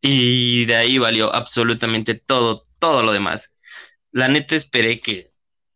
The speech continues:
que siga bien, que esté bien en estos momentos a Polonia y tanto Guadalupe,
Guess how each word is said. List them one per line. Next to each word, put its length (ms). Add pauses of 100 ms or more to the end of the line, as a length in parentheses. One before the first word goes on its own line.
(600)
que 120
siga 300
bien, 320
que 80
esté 240
bien 180
en 120
estos 220
momentos 460
a 140
Polonia 480
y 140
tanto 800 (140)
Guadalupe, 680